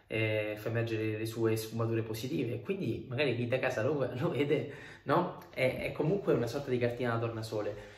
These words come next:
Per me Fulvio ha fatto bene, non, non è un programma dove si prende soldi, così come non lo era Matrimonio a prima vista, non è un programma che ti cambia la vita, si vede un quarto d'ora di martedì sera e poi in molte repliche, però insomma non è che cambia chissà quanto, quindi tante critiche che sono piaciute addosso a Fulvio,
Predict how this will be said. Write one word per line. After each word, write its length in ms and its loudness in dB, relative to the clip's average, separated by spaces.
Per 120 -6
me 100 0
Fulvio 220 2
ha 20 2
fatto 240 0
bene, 500 -2
non, 440 0
non 140 0
è 40 0
un 80 -2
programma 360 2
dove 600 -2
si 140 -6
prende 240 0
soldi, 280 0
così 240 -4
come 200 -2
non 100 0
lo 80 -2
era 140 -2
Matrimonio 400 -6
a 20 -12
prima 200 -6
vista, 440 -4
non 140 0
è 20 4
un 80 2
programma 320 2
che 160 -4
ti 120 -4
cambia 280 -2
la 80 0
vita, 400 -2
si 200 -10
vede 400 -2
un 180 -2
quarto 260 2
d'ora 200 4
di 100 -2
martedì 360 -2
sera 300 0
e 180 0
poi 220 0
in 120 -2
molte 260 -2
repliche, 420 2
però 160 -2
insomma 280 -4
non 100 -4
è 80 -2
che 260 -2
cambia 300 4
chissà 340 -2
quanto, 320 -4
quindi 160 2
tante 280 0
critiche 400 0
che 40 0
sono 220 -4
piaciute 200 0
addosso 260 -2
a 20 -4
Fulvio, 640 -2